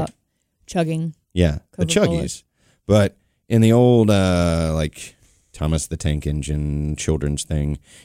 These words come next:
Speaker 2: you got chugga, chugga, chugga, choo choo, right? You know, it's a thing
Speaker 1: No.
Speaker 2: that you say. How many chuggas are the proper number of chuggas to say? Is it chugga, chugga, choo choo?
Speaker 1: First of all, you have to dif-, differentiate.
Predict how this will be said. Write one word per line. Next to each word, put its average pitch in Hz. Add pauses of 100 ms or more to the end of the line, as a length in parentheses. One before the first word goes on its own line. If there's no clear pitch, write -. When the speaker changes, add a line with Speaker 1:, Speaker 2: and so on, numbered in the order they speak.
Speaker 2:
you 90
got 80 (140)
chugga, 101
chugga, 92
chugga, 85
choo 156
choo, -
right? 113 (100)
You 87
know, 78 (100)
it's 196
a 190
thing 170
Speaker 1:
No. -
Speaker 2:
that 95
you 110
say. - (840)
How -
many 113 (240)
chuggas 92 (400)
are 92
the 82 (160)
proper 95
number 90
of 76
chuggas 82
to -
say? 104 (260)
Is -
it -
chugga, 90
chugga, 98
choo 135
choo? 147
Speaker 1:
First 240
of 196
all, 185
you 190
have 190
to 185
dif-, 165
differentiate. 180